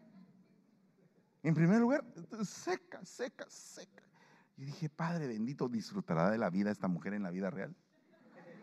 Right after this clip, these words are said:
¿Le cabrá una hamburguesa si se la come? ¿Comerá hamburguesa en todo caso?" ¿Verdad? Porque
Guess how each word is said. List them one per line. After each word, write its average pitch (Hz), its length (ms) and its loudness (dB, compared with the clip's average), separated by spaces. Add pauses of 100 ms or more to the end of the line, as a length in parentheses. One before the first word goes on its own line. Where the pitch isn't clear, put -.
(560)
¿Le 135 200 6
cabrá 110 380 6
una 139 200 6
hamburguesa 127 540 2
si 120 140 -10
se 117 100 -6
la 107 120 -6
come? 139 340 -10 (1900)
¿Comerá 143 380 4
hamburguesa 190 540 2
en 180 80 -4
todo 190 200 -4
caso?" - 340 -14 (1600)
¿Verdad? 135 340 -6 (1080)
Porque 160 300 4